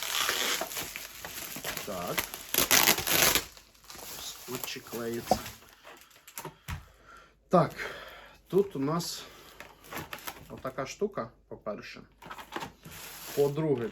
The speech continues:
тут у нас що написано? Подарунковий набір Gold, е, парфумований крем-гель для душу і пра-, парфумований лосьйон для тіла. Тобто гелем помився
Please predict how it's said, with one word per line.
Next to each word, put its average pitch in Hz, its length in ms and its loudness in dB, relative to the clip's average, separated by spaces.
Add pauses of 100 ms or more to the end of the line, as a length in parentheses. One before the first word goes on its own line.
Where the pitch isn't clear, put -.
тут 156 200 -4
у 143 60 0
нас 143 240 0
що 151 200 0
написано? 117 640 -4
Подарунковий 156 680 4
набір 135 400 2
Gold, 165 720 0
е, - 20 0
парфумований 139 760 0
крем-гель 131 540 -2
для 131 300 0
душу 120 720 -4 (400)
і 226 160 4
пра-, 147 300 2
парфумований 139 840 2
лосьйон 123 580 0
для 110 240 -2
тіла. 92 420 -8 (360)
Тобто 110 380 -2
гелем 113 500 2
помився 175 640 0